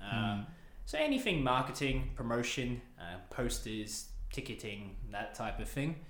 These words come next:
Speaker 2: Mm.
Speaker 1: Uh, that's the kind of thing that I might need to do again in the future, <laughs> so, uh, it's the kind of thing that I should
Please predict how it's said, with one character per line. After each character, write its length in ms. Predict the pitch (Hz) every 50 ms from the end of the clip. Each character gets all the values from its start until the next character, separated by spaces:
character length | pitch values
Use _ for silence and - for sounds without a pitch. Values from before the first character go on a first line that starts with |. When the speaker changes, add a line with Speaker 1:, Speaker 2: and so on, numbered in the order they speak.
| - - -
Speaker 2:
Mm. 240 | 123 120 110 101 - 107
Speaker 1:
Uh, 220 | 107 110 113 120
that's 240 | 131 143 139 - -
the 100 | - 123
kind 340 | - - - 120 117 113 110 110
of 80 | 107 -
thing 420 | - - - 120 120 120 120 113
that 320 | 110 104 104 104 107 - 101
I 240 | 107 104 104 104 110
might 300 | 113 110 110 110 107 110
need 200 | 107 117 113 -
to 80 | - 117
do 220 | - 123 123 123 120
again 340 | 117 - - 123 120 135
in 140 | 131 123 123 117
the 60 | -
future, 460 | - - 143 165 147 147 - - 131 143 170
<laughs> 60 | 156
so, 420 | - - - 147 123 117 117 113 107 - - - - - - - - - - -
uh, 360 | 120 117 117 120 120 123 123 - - 151
it's 140 | 127 - -
the 100 | 139 123
kind 260 | - 147 127 120 117
of 100 | 110 -
thing 220 | - 123 117 113
that 160 | 110 107 104
I 100 | 104 104
should 420 | - - - - 233 214 143 107